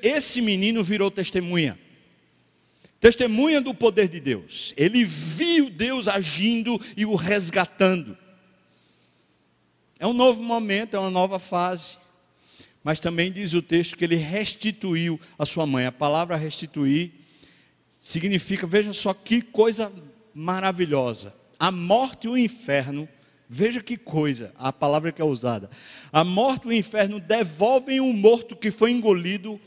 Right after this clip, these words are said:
ou recebido por eles. Tá tirando da mão do diabo e devolvendo. Alguns dias atrás, aqui, numa série de pregações, eu falei sobre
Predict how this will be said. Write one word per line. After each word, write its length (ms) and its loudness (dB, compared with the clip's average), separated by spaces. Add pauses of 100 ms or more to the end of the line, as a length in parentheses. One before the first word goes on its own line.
(100)
ou 120 2
recebido 680 -2
por 220 -8
eles. 640 -6 (2750)
Tá 100 -10
tirando 800 0
da 200 -2
mão 400 -2
do 180 -2
diabo 580 -4
e 40 -6
devolvendo. 760 -4 (2000)
Alguns 420 0
dias 340 -2
atrás, 560 -2
aqui, 440 0 (100)
numa 240 -4
série 320 -2
de 100 -2
pregações, 680 -4
eu 80 -2
falei 340 -2
sobre 500 -2